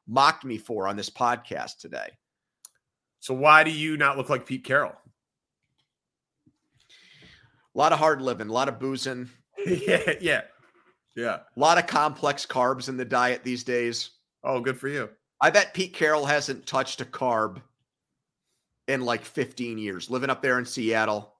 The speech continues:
Speaker 1: with everything, leafy greens, uh, protein shakes, probably has, like, those copper lined sheets. So he's, like, grounded. He probably does, like, a seven day fast once a month, stuff like that.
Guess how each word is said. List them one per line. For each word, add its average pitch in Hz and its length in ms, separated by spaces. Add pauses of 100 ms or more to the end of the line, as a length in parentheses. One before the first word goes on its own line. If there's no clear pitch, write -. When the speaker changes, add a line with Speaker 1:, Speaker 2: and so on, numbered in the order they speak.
(120)
Speaker 1:
with 113 140
everything, 110 640 (880)
leafy 139 360
greens, 117 840 (960)
uh, 92 440 (540)
protein 143 540
shakes, 120 480
probably 139 320
has, 127 180
like, 127 140
those 117 180
copper 123 420
lined 117 600 (400)
sheets. 131 520
So 123 140
he's, 113 180
like, 117 200
grounded. 117 580
He 123 140
probably 135 420
does, 117 260
like, 120 180
a 123 40
seven 123 380
day 113 160
fast 107 640 (680)
once 117 320
a 117 60
month, 95 420 (1000)
stuff - 300
like 87 180
that. 82 320